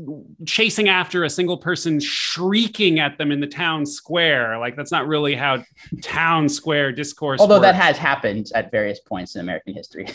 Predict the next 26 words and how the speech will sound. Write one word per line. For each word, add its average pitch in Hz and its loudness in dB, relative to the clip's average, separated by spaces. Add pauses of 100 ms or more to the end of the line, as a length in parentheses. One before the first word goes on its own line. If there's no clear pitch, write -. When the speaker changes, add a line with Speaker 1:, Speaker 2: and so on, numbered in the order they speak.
Speaker 2:
<laughs> 185 4
Speaker 1:
True, 277 6
fair. 175 0
Um, 165 2
I 196 2
don't 285 2
think 269 -2
that's 220 -2
what 208 -4
people 202 -2
are 151 -4
picturing, 175 0
though, 123 0
when 131 -2
they 135 -2
say 131 4
Speaker 2:
Right, 147 4
Speaker 1:
they 147 0
Speaker 2:
right. 135 -4
Speaker 1:
want, 156 0
like, 143 -4
a 139 -8
town 139 -2
square 131 -2
of 120 -2
discussion. 127 -4